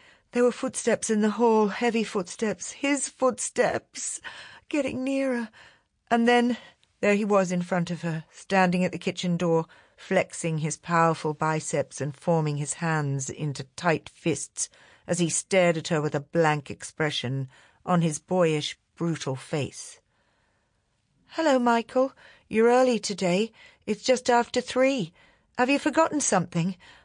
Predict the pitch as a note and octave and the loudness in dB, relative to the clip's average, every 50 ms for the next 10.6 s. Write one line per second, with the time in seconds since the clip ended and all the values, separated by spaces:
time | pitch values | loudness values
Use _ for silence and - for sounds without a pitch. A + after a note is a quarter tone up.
0 | _ _ - B3+ C4 C4+ C4+ C#4 C#4 - - C#4 C4+ - C4 A#3+ - B3 G3+ - | _ _ 2 4 4 4 4 2 2 2 2 2 2 4 2 2 2 0 0 -2
1 | A#3+ - - B3+ B3+ B3 A#3+ A#3 A3+ A3+ A#3 B3 B3 A3+ A3 A3+ A#3 A3+ A#3 B3 | -4 -2 2 2 4 4 4 4 4 4 2 2 2 0 0 -2 0 0 2 0
2 | C4+ D4+ D4 F#3 F3+ F3+ F3+ - _ _ _ _ _ _ _ _ _ _ _ _ | 0 2 0 0 -2 -2 -6 -12 _ _ _ _ _ _ _ _ _ _ _ _
3 | - E3+ D#3+ C#3 - E3 E3 D#3+ D#3 D#3 D3+ D3 C#3+ C3+ - - D#3+ C#3+ C#3 C#3 | -4 -4 -4 -2 0 2 2 4 4 4 2 0 -2 -4 -6 -4 -4 -2 -2 -2
4 | C#3 C#3 C3+ D3+ C#3+ C#3 - - D3+ C#3+ - - - D#3+ D#3+ D3+ C#3 C3 - - | -4 -4 -4 -4 -4 -4 -4 -6 -8 -10 -10 -10 -8 -6 -4 -4 -6 -8 -10 -14
5 | - - - _ _ _ _ _ _ _ - - - F3+ D#3+ D3+ D3 C#3+ D3 D3+ | -18 -18 -20 _ _ _ _ _ _ _ -10 -4 0 0 2 2 0 -2 -4 -4
6 | - - - F#3+ F3 - - - - D#3+ D#3 D#3 D3+ C#3 C#3 C3+ - - - - | -6 -6 -6 -4 -4 -4 -6 -10 -10 -6 -4 -4 -4 -6 -8 -10 -12 -12 -10 -6
7 | - D#3 D3+ C#3+ C#3+ C#3+ C#3+ C#3+ E3 E3 D#3+ D3 C#3 C#3+ C#3 - _ - - - | -4 -4 -2 -2 -4 -6 -6 -4 -2 -2 -2 -2 -4 -6 -8 -10 _ -20 -20 -20
8 | _ _ _ - F3+ F3 F3+ - - - A3 G#3 G3+ G3+ G3 F#3+ F3+ F3+ F3 E3 | _ _ _ -4 -4 -4 -6 -8 -8 -4 -2 -2 0 0 0 0 2 2 2 2
9 | D3+ D3 C#3+ C#3 C3+ - D3+ D3 - - - E3+ D#3 D3+ D#3+ D#3+ D#3 D#3 D3+ C#3+ | 2 0 -2 -2 -4 -6 -8 -8 -8 -6 -6 -6 -4 -4 -4 -4 -2 -2 -4 -4
10 | C#3+ C#3 - - - - D#3+ D#3 D3+ D3 C#3+ | -6 -8 -10 -10 -6 -4 -2 -2 -2 -4 -4